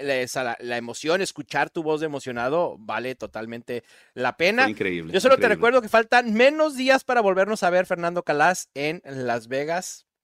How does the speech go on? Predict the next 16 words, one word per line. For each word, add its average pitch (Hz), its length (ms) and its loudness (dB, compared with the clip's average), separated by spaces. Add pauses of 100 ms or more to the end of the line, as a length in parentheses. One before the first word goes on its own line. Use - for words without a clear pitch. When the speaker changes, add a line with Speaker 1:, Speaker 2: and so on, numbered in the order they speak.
Speaker 1:
Ahí 110 160 -14
tendremos 110 540 -12
que 120 280 -10
estar. 202 520 2 (840)
Te 120 80 -8
mando 139 180 -2
un 123 60 -6
abrazo. 104 300 -8 (1200)
Speaker 2:
Hasta - 160 -14
ahora. 90 300 -6 (1080)
Speaker 1:
Amigos, 254 480 2
amigas, 262 400 2
muchísimas 220 540 0
gracias 254 420 0
por 247 260 2
acompañarnos. 226 1120 0